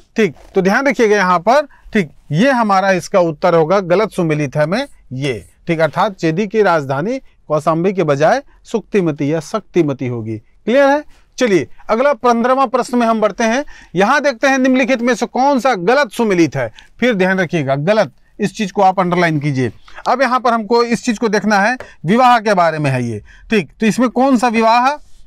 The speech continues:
ठीक, किस प्रकार का विवाह है? सबसे पहले देखिए, ब्रह्म विवाह।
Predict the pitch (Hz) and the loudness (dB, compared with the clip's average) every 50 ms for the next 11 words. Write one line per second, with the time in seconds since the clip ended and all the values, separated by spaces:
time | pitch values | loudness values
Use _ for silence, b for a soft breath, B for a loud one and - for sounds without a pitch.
0 | - - - - - - - - - 254 226 160 - - - - - - _ - | -20 -20 -20 -20 -20 -20 -20 -4 -2 -2 -2 -2 -4 -12 -20 -20 -20 -20 _ -20
1 | - - - - - - - - - - 254 - - - 202 160 180 170 160 151 | -20 -18 -14 -12 -12 -12 -14 -16 -6 -4 -4 -4 -2 -2 -2 0 0 0 0 0
2 | 139 151 147 139 127 120 113 110 - - 277 285 - - 269 214 247 247 226 202 | 0 -2 0 0 -2 -4 -6 -10 -4 -4 -4 -4 -2 -4 -2 -2 0 -2 -2 -2
3 | 208 - 220 175 147 175 180 175 170 156 147 147 139 131 120 | -2 -2 -2 -2 0 0 0 0 0 0 0 0 0 0 0